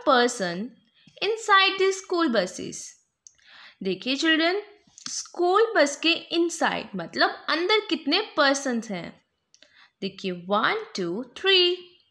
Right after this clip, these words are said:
that is option C। देखिए चिल्ड्रन, ये तो है ड्राइवर और ये हैं टू स्टूडेंट्स। अगर आपसे ये क्वेश्चन पूछा जाता, number of person, सॉरी, अगर आपसे ये पूछा जाता, number of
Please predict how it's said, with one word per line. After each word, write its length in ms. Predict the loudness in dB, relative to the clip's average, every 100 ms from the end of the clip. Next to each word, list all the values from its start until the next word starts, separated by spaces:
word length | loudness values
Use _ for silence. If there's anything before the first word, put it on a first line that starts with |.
| -12 -10
that 220 | -8 -4
is 220 | -2 -2 -6 -14 -18 _ _ _ -8
option 520 | -8 -4 -4 -2 0
C। 160 | 0 0 -8 _ _ -20 _ _
देखिए 260 | -6 -2 0
चिल्ड्रन, 420 | 2 2 2 0 -4 -16 -20 -20 _
ये 140 | -6 -2
तो 140 | 0
है 200 | 0 2
ड्राइवर 560 | 4 4 4 0 -4 -10 _ _
और 160 | -6 -4
ये 260 | -2 0 2
हैं 340 | 0 -2 -4
टू 160 | -4 -4
स्टूडेंट्स। 720 | 0 0 2 2 0 -6 -14 -20 _ _ -4
अगर 300 | 0 4 6
आपसे 420 | 4 4 2 4
ये 60 | 4
क्वेश्चन 360 | 2 0 -2
पूछा 300 | 0 0 0
जाता, 560 | 2 0 0 -2 -2 -8 -20 -14 -4
number 400 | 2 2 4 4
of 160 | 6 4 0 2
person, 640 | 4 6 4 0 0 0 -6 -12 _ _ _ _ _ _ _ _ _ _ -20 _ _
सॉरी, 360 | -2 0 0 -2 -12 -12 -2
अगर 220 | 4 6
आपसे 260 | 4 4 4
ये 180 | 4
पूछा 320 | 4 2 2 4
जाता, 560 | 4 4 4 2 0
number 460 | 0 2 2 4 6
of 160 | 6